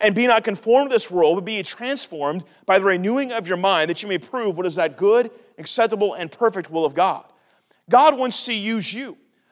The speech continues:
God has a perfect will for your life.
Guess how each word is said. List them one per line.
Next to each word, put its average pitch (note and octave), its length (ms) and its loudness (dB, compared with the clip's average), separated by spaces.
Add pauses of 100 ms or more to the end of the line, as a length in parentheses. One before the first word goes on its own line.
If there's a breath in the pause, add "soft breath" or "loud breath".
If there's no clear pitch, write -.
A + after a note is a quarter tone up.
God C4+ 220 8
has A3+ 300 0
a G#3 100 -2
perfect A#3 500 -2
will F#3+ 300 4
for A3 180 -4
your A3+ 200 2
life. - 400 -4